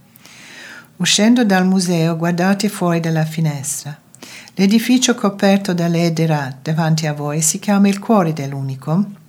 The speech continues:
perché è qui che l'Unicum, l'Unicum Next e l'Unicum Silva o le Prugne sono prodotti. C'è anche un labirinto di cantine che si trova sotto la distilleria e il cortile,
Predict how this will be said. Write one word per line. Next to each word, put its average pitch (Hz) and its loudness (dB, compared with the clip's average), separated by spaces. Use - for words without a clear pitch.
perché 175 2
è 220 2
qui 208 2
che 190 0
l'Unicum, 160 2
l'Unicum 196 2
Next 156 0
e 143 -2
l'Unicum 147 -2
Silva 139 -2
o 120 -6
le 123 -6
Prugne 180 0
sono 247 2
prodotti. 151 -6
C'è 285 4
anche 202 4
un 185 4
labirinto 202 2
di 180 -4
cantine 170 -2
che 185 -2
si 180 0
trova 233 2
sotto 240 2
la 190 2
distilleria 185 2
e 170 -4
il 160 -2
cortile, 160 -2